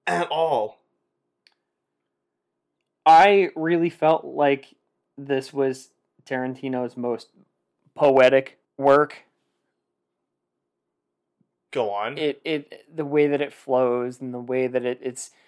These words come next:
Speaker 2: it's a tale of redemption and revenge, and it, it's, I don't know, it feels, it feels like the most, it feels like his most poetic work. It feels like the
Speaker 1: I,
Speaker 2: one that's got the
Speaker 1: you,
Speaker 2: most soul to it.
Speaker 1: I will say,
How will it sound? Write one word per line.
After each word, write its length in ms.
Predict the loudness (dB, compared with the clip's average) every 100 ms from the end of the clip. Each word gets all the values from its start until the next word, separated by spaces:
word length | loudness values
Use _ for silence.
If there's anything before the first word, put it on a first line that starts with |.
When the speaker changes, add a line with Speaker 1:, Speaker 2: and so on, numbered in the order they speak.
| _ -10
Speaker 2:
it's 180 | -8
a 80 | -10
tale 540 | -12 -6 0 2 4 0
of 160 | -2 -8 _ _ _
redemption 920 | -6 -4 0 2 2 0 0 2 2 0
and 120 | -4
revenge, 920 | -6 -2 0 2 0 -4 -8 -10 -12 -8
and 280 | -8 -10
it, 220 | -12 -18 -10
it's, 340 | -6 -6 -8 -20 _ _ _ _ _ _
I 120 | -20 -20
don't 80 | -20
know, 40 |
it 80 | -20
feels, 480 | _ -6 -4 -4 -10
it 220 | -12 -12 -4
feels 320 | -2 -2 0
like 220 | -2 -2
the 80 | -4
most, 500 | 2 2 2 -4 -16
it 460 | _ _ _ -20 -20
feels 300 | -16 -14 -12
like 160 | -14 -10
his 260 | -12 -10
most 420 | -4 -2 -2 -6
poetic 520 | -4 0 2 2 -2 -6
work. 260 | -8 -8
It 120 | -14 -4
feels 240 | -2 0
like 180 | 0 2
the 60 | 4
Speaker 1:
I, 100 | 4
Speaker 2:
one 160 | 4
that's 200 | 0 0
got 180 | 0 2
the 60 | 2
Speaker 1:
you, 40 |
Speaker 2:
most 300 | 0 0 -6
soul 260 | -2 -2 -2 -8
to 140 | -8
it. 120 | -8 -6
Speaker 1:
I 100 | -6
will 180 | -4 -6
say, 480 | -6 -6 -6 -8